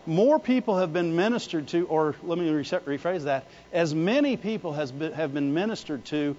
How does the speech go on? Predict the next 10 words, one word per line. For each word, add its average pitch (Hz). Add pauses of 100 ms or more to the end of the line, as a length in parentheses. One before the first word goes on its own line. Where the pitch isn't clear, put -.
(260)
by 147
the 131
things 190 (220)
that 151
go 147
on 156 (160)
in 135
Faith 135
Life 120
Church -